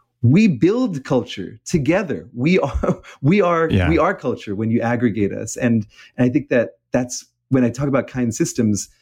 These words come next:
Speaker 1: that's what I mean, is that we can be mindful, not just about hacking our own kindness, but about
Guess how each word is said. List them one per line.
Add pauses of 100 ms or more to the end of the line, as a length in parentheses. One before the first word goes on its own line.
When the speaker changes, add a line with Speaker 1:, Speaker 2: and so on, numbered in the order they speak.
(160)
Speaker 1:
that's
what
I
mean,
is
that
we
can
be
mindful,
not
just
about
hacking (520)
our
own
kindness, (400)
but
about